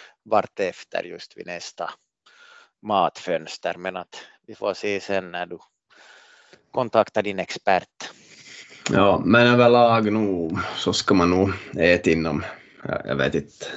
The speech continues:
Speaker 2: exakt när, men småningom nog efter en träning för att få ut maximalt av det. Man, man tappar nog, jag vet inte vad det är, något tjugo procent eller någonting av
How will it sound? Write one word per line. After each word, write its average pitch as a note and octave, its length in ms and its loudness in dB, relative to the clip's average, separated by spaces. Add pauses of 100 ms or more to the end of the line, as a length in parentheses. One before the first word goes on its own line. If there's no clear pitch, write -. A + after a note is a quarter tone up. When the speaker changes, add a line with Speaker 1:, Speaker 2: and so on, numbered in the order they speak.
Speaker 2:
exakt F2+ 400 0
när, F#2+ 200 6
men G#2+ 280 4
småningom G#2+ 580 6
nog G2 140 0
efter G2+ 220 -4
en F2 140 -2
träning E2+ 280 -4
för - 160 -6
att - 140 -10
få - 220 -2
ut - 260 -10 (400)
maximalt D#2 680 -2
av C2+ 140 -2
det. C#2+ 100 -2
Man, E2+ 260 -2
man G2 180 2
tappar F2 380 -2
nog, C#2+ 380 -4
jag - 80 -6
vet B1+ 180 -6
inte - 160 -10
vad D2 100 -4
det C2+ 60 -2
är, C#2 40 -4
något - 200 -6
tjugo C#2 260 0
procent - 460 -4
eller B1 160 0
någonting D#2+ 400 -2
av C#2+ 120 -2